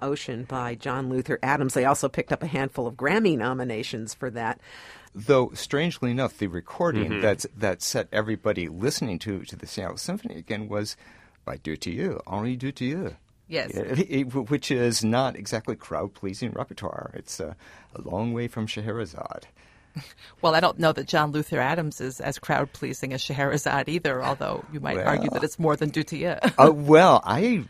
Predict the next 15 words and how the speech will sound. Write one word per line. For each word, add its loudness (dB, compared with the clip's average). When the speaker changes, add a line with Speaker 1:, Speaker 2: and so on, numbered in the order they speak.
Speaker 2:
I -8
love -6
that -2
piece. -6
I -4
mean, -4
I -4
call -4
it -8
Speaker 4:
Yeah. 2
Speaker 2:
Alaska 0
Impressionism. -8
I, -2
I -8
just 0